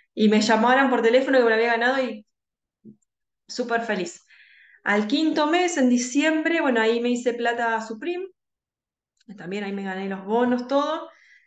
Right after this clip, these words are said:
Y bueno, después ahí terminó la pandemia y empecé a trabajar en, en la base,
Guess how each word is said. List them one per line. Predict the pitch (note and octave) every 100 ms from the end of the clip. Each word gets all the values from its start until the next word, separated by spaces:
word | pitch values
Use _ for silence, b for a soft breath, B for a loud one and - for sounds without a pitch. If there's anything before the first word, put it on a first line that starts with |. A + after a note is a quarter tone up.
| B _ -
Y | C4+
bueno, | C#4
después | B3+ B3 E4+ E4+ D#4+ -
ahí | E4+ E4+ D#4+
terminó | B3 A#3 B3
la | D#4 D#4+
pandemia | D#4+ D#4+ F4 D#4
y | G#3+
empecé | G#3 A3+ C#4
a |
trabajar | C#4+ C#4 C#4 D4
en, | D4 C#4 B3+
en | A#3
la | B3
base, | C4 D#4 D#4 E4+ A4+